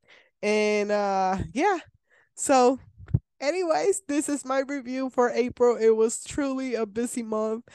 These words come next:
I can't wait. I'm getting ready to, like I said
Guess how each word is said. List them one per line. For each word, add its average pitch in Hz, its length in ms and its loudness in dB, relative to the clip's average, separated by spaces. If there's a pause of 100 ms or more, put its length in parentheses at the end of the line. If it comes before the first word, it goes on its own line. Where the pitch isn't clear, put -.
(280)
I 226 140 4
can't 233 320 2
wait. 220 440 2
I'm 208 220 -2
getting 214 360 -2
ready 208 380 -4
to, 214 300 0
like 196 220 -2
I 220 100 0
said 208 500 -2